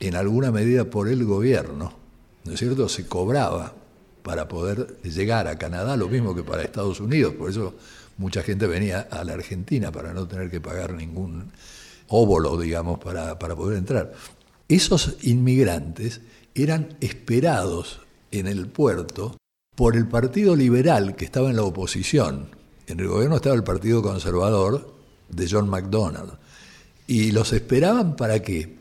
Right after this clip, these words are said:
Para hacerlos ciudadanos, para que pudieran apoyar al Partido Liberal. Mil novecientos once, mil novecientos doce, ya el cincuenta por ciento de los inmigrantes a Canadá votaban.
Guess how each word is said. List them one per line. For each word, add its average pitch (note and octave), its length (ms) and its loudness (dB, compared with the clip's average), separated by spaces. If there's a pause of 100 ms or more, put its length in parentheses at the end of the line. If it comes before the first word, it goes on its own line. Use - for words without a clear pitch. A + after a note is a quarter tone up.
(120)
Para C#3+ 600 0 (140)
hacerlos D#3+ 760 2
ciudadanos, G#2+ 840 0 (280)
para F2 220 0
que F2 100 -4
pudieran C3+ 600 2 (400)
apoyar G2+ 460 4
al C3+ 80 4
Partido A2+ 320 6
Liberal. A#2+ 500 6 (920)
Mil B2 300 6
novecientos C#3+ 580 6
once, D#2 500 -2 (300)
mil F#2 240 0
novecientos G2+ 480 2
doce, E2 460 -2 (420)
ya F#2+ 640 0 (260)
el F#2+ 420 0
cincuenta A#2 720 4
por A2 180 2
ciento E2 360 2
de F2+ 100 -2
los E2 160 -6
inmigrantes G#2 720 0 (140)
a F2 120 -4
Canadá F#2+ 760 -2 (160)
votaban. F#2+ 580 0